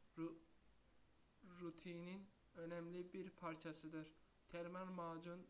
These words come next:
nasıl değiştirilir? Termal macun işleminizi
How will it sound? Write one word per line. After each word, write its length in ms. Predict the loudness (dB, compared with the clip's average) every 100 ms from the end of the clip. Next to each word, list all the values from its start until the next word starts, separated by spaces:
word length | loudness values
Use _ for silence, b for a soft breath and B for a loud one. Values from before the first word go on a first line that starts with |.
| -4
nasıl 300 | -4 -2 2
değiştirilir? 720 | 4 4 2 0 2 -2 -4 -6 -6 -6 -12 -18 -20 -20 -20 -18 -6 -6 -6 -10 -16 -16 -18 -20 -20 -20 -20 -20 -20 -14
Termal 420 | -2 0 4 2
macun 440 | 4 4 4 2 -2
işleminizi 920 | -2 0 0 0 -2 -2 0 -2